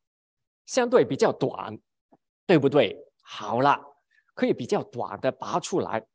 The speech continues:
那经文怎么说呢？他刺杀的时候，从右腿上面拔出来，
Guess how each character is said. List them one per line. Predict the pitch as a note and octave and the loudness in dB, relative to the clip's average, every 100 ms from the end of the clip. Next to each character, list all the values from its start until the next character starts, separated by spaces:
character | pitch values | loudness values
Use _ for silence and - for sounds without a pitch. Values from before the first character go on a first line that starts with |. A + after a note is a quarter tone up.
| - | -12
那 | C3 - _ - - _ _ | -12 -12 _ -20 -20 _ _
经 | - E4 | 0 2
文 | C#4 | 2
怎 | A3 | 2
么 | A3 | 0
说 | B3+ A3+ | 2 2
呢？ | A3 | 0
他 | A3+ C4+ | -2 -4
刺 | B3 - D4 C4 | -4 -4 -2 -2
杀 | C#4+ A#3 | 0 0
的 | F3+ | 0
时 | D3+ | 0
候， | E3 C#3 A#2 | 2 2 0
从 | - G3+ | -6 -6
右 | B3 D#4+ A#3 C3+ | 0 0 2 0
腿 | C3 C3 G#2 | -4 -6 -6
上 | G#2+ A3+ | -4 -2
面 | G#3+ D3 - | 0 -2 -4
拔 | - G3 | -2 2
出 | A3 B3 | 2 0
来， | C#3+ A2+ D#3 | -2 -2 -4